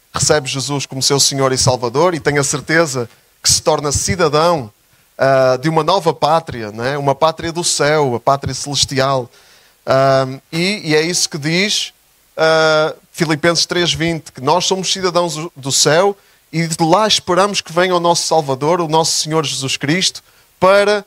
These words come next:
como estávamos a cantar, Ele voltará e para colocar tudo em ordem, não é? Destruir o que, o que não presta e fazer de novo algo maravilhoso, que é aquilo que todos nós aguardamos. Amém?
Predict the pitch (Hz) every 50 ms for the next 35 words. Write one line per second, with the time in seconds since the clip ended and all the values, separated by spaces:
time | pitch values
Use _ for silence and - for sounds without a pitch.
0 | _ _ _ _ _ _ - 170 160 - 180 180 185 180 165 165 170 160 - 160
1 | 147 139 165 165 175 175 165 170 175 170 143 170 175 165 165 165 147 139 139 151
2 | 175 180 190 185 - _ _ _ _ _ - 143 139 139 - 165 170 170 175 175
3 | 170 165 - 160 160 143 - 175 170 175 165 156 - _ - 185 202 208 214 202
4 | 165 151 131 135 131 127 131 131 139 147 151 151 139 131 120 110 107 _ _ 123
5 | 123 123 135 143 143 143 _ _ _ _ _ - - - 175 156 151 160 185 196
6 | 202 190 185 180 - - 175 170 165 160 156 151 151 143 139 147 - - 139 131
7 | - 139 143 143 135 - 156 175 180 196 196 - - - 214 214 214 - _ _
8 | _ _ - 156 156 160 165 - - - 165 151 131 143 160 160 143 139 143 139
9 | 143 147 147 143 123 113 113 104 - _ _ _ - 131 135 139 131 135 135 147
10 | 151 147 135 131 131 131 139 143 143 135 123 127 - 139 135 156 151 139 - -
11 | 156 131 - 139 147 143 135 139 127 127 135 123 120 127 117 110 110 107 113 127
12 | 127 131 139 156 175 180